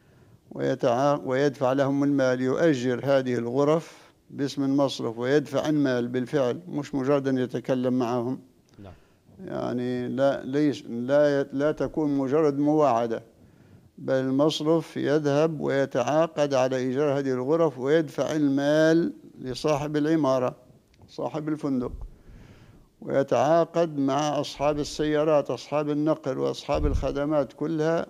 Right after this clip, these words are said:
Speaker 1: ويدفع لهم المال.
Speaker 2: نعم.
Speaker 1: ثم يأتي المصرف ويعلن في بلاده ويعلن هنا في ليبيا ويقول: "أني عندي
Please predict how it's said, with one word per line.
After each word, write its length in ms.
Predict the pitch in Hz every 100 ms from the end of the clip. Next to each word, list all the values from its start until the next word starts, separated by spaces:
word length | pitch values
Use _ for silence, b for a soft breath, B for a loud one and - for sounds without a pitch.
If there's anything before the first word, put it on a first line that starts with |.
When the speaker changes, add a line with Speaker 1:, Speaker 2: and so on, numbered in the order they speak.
| -
Speaker 1:
ويدفع 540 | 127 151 151 131 131
لهم 360 | 143 147 156 160
المال. 440 | 170 143 131 123 - B B B 104
Speaker 2:
نعم. 120 | 90 - _ _ _ - B B B B B B B
Speaker 1:
ثم 260 | - 160 160
يأتي 540 | 151 156 165 160 170
المصرف 760 | 151 156 160 175 175 175 - 123
ويعلن 640 | 139 165 170 160 143 135
في 360 | - 139 135 127 -
بلاده 880 | 110 131 135 156 156 160 170 170
ويعلن 340 | 143 147 143 135
هنا 280 | 131 151 127
في 140 | 131
ليبيا 440 | 143 170 165 170
ويقول: 440 | 160 143 147 170 147
"أني 480 | 147 151 165 175 - B B B B B B B
عندي 960 | 110 131 160 170 160 139 139 135 131